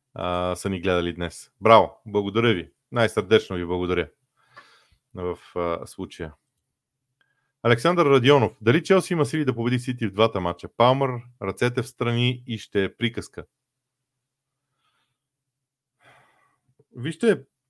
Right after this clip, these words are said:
Висшата лига, английските отбори са на такъв етап от развитието си, че всеки може да победи всеки.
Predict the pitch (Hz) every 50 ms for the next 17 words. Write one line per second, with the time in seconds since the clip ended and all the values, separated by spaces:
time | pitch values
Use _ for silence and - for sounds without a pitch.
0 | _ _ _ _ _ _ _ _ _ _ _ _ - 113 98 98 135 160 156 -
1 | 220 - - 190 170 156 156 160 160 160 147 127 120 151 160 - - - 185 143
2 | 110 110 127 160 170 160 - - 151 139 131 123 120 127 135 117 110 104 - 123
3 | - 147 147 - 180 - - 120 113 - - _ _ _ _ _ _ _ _ _
4 | _ _ _ _ _ _ _ - 117 - - 107 104 90 95 110 101 104 95 -
5 | - 123 - - - _ - - 147 147 139 131 131 - 170 170 - 151 147 151
6 | 156 143 139 123 - 120 120 117 143 135 - 143 143 135 - _ 90